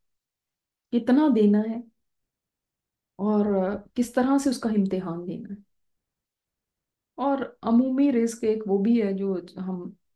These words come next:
सभी इस्तेमाल करते हैं, वो तो अल्लाह ताला ने सबको ही दिया हुआ है। जैसे बारिश है, हवा है, पानी है, ये सब चीज़ें रिस्क है, जिंदगी है। "वहुवल्लज़ी युनज़्ज़िलुल गैसा मिन बादि मा क़नतू", और वो अल्लाह ही है जो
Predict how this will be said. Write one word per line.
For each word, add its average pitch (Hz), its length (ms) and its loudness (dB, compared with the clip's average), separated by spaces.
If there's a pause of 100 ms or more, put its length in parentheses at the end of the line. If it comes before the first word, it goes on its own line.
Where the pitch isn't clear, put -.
(160)
सभी 202 400 0
इस्तेमाल 190 440 -2
करते 185 280 -10
हैं, 180 60 -8
वो 175 80 -8
तो 175 100 -10
अल्लाह 170 180 -8
ताला 170 160 -8
ने 175 100 -10
सबको 180 340 -4
ही 220 80 0
दिया 180 240 -6
हुआ 180 120 -14
है। 185 60 -18 (480)
जैसे 175 440 -4
बारिश 175 420 -4
है, 170 280 -8
हवा 170 380 -6
है, 170 280 -8
पानी 175 440 -10
है, 180 200 -14
ये 233 80 -12
सब - 240 -12
चीज़ें 226 320 -6 (420)
रिस्क 185 300 -10
है, 208 120 -10 (680)
जिंदगी 175 600 -4
है। 170 120 -6 (1160)
"वहुवल्लज़ी 226 540 4
युनज़्ज़िलुल 180 560 -2
गैसा 180 280 -2
मिन 175 240 -8
बादि 170 320 -6
मा 165 160 -10 (100)
क़नतू", 170 380 -10 (320)
और 220 120 -2
वो 262 180 2
अल्लाह 240 240 2
ही 294 140 4
है 294 80 4
जो 240 120 2